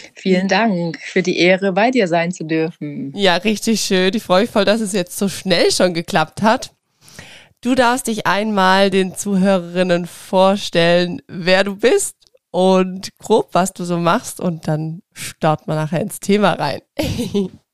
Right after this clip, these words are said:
Speaker 1: Ja, ich bin Helmine Thiele,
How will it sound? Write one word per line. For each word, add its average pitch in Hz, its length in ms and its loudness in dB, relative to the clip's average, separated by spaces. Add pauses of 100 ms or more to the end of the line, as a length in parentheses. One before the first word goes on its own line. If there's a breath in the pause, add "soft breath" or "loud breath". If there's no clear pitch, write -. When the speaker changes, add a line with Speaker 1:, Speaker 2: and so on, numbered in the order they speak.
(600)
Speaker 1:
Ja, 185 640 -2 (640 loud breath)
ich - 160 -2
bin 233 100 0
Helmine 185 420 0
Thiele, 220 720 2